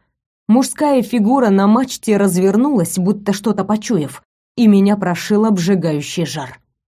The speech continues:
Капитан смотрел мне прямо в глаза. Холодно и равнодушно.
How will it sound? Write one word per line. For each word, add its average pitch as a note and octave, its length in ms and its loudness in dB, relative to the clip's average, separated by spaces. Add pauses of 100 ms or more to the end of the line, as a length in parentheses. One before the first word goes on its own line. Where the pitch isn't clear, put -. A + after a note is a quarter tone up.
(140)
Капитан G3 760 -4 (280)
смотрел G#3+ 720 2
мне F#3+ 280 2
прямо G#3 500 2
в F3 80 -2
глаза. G3 480 0 (680)
Холодно G3+ 800 0 (520)
и B3 140 2
равнодушно. F3+ 840 -2